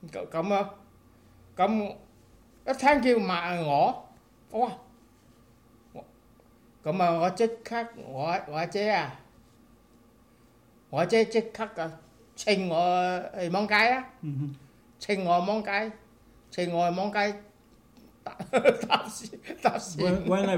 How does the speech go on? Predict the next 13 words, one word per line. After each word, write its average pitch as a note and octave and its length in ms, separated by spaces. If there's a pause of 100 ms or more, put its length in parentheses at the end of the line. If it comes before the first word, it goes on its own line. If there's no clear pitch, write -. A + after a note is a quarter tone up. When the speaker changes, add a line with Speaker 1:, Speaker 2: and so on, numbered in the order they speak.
Speaker 2:
was D#3 260
told E3+ 280
that D#3 200 (100)
I D3 60
was C#3+ 200 (520)
already D3 520
sold D#3 520 (220)
to D3 80
somebody, D3+ 640 (560)
so, - 160 (300)
uh, C3+ 360
my C3 240
sister C3+ 680